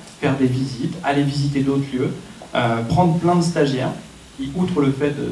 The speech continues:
de cette grande qualité d'être de la main-d'œuvre gratuite, euh, a aussi, euh, euh, des missions de stage, et qu'on doit utiliser comme étant justement des, des gens qui viennent de l'extérieur et qui peuvent apporter un regard différent sur, sur notre travail, et ça c'est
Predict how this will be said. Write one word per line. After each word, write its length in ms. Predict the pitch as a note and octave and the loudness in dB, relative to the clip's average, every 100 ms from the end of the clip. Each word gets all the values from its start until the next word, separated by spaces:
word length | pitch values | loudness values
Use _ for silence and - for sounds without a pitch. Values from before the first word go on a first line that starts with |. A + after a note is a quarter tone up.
| A#2 | -6
de 40 | A#2 | -8
cette 200 | B2+ - | -8 -6
grande 240 | C#3+ C#3+ | -2 -2
qualité 240 | B2+ A#2+ | -2 -4
d'être 280 | - B2+ - A#2 | -4 -6 -6 -6
de 100 | A#2 | -6
la 80 | |
main-d'œuvre 320 | A#2+ B2+ B2+ B2+ | -4 -4 -4 -6
gratuite, 320 | A#2+ A#2 C#3 - - - - - B2+ | -8 -8 -8 -10 -14 -20 -16 -12 -4
euh, 280 | A#2+ A#2 A#2 | -2 -2 -2
a 100 | C3 | 0
aussi, 380 | C#3 C#3 E3 E3 | 0 0 2 4
euh, 420 | C3+ A#2+ A#2 A#2 A#2 - - | 4 4 2 0 -2 -6 -6
euh, 240 | A#2 A#2 A#2+ A#2+ | -4 -2 -4 -2
des 80 | B2+ | 2
missions 300 | D#3+ E3 E3+ | 4 4 2
de 100 | C#3 | 0
stage, 400 | C#3 D3 - - - | -2 -2 -4 -6 -8
et 220 | B2+ A#2+ - | -6 -6 -8
qu'on 200 | C3 A#2 | -6 -6
doit 240 | A#2 E3 E3+ | 0 4 4
utiliser 500 | - - C3 C3 D#3 | 4 -2 -4 0 0
comme 160 | C3+ | 0
étant 380 | A#2 A#2 C#3+ C#3 | -4 -2 2 2
justement 300 | - C#3+ D3+ | 2 0 2
des, 200 | A#2+ A#2 - - - | 2 0 -2 -8 -2
des 80 | |
gens 140 | C3+ E3 | 2 2
qui 60 | |
viennent 160 | C3+ B2+ | 2 -2
de 60 | B2 | -2
l'extérieur 380 | C#3 D3 D#3+ | -2 0 0
et 40 | E3 | -2
qui 100 | - | 0
peuvent 180 | D#3+ D3+ | 2 2
apporter 300 | C3+ B2 C3+ | 2 -4 -4
un 60 | |
regard 280 | A#2+ C3 C3 | -2 -2 -4
différent 420 | C#3 C#3 D#3 D#3 | -6 -4 -2 -2
sur, 320 | E3 C3+ B2 | -4 -6 -6
sur 140 | B2 B2+ | -6 -6
notre 180 | A#2+ - | -8 -4
travail, 260 | A#2+ A#2+ A#2 - - - | -4 -4 -4 -8 -14 -10
et 40 | |
ça 160 | E3 D3+ | -4 -4
c'est 180 | C3 | -4